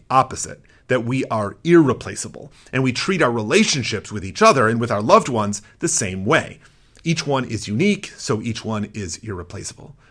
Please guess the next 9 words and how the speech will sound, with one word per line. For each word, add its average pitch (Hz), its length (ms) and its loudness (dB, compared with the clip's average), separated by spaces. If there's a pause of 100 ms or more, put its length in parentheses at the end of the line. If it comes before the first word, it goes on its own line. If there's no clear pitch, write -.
(800)
This 233 160 2
is 214 140 0
why 139 160 4
we 135 120 0
think 127 180 -4
the 120 60 -4
very 113 220 2
idea 101 680 -4 (180)
of 135 120 0